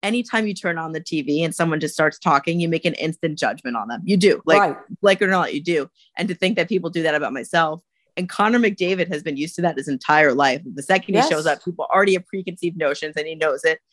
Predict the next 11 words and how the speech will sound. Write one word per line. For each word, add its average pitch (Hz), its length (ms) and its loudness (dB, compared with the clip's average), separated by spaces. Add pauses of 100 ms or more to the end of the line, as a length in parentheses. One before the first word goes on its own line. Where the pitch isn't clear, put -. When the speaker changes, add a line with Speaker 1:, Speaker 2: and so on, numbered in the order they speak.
(180)
Speaker 1:
And 185 140 4
that's 208 220 2
what's 220 200 0
given 196 260 0
him 202 100 0
his 190 120 -6
hardened 185 320 2
shell. - 380 -4 (560)
Speaker 2:
Yes. 214 500 4
And, 240 240 0
and, 208 280 -2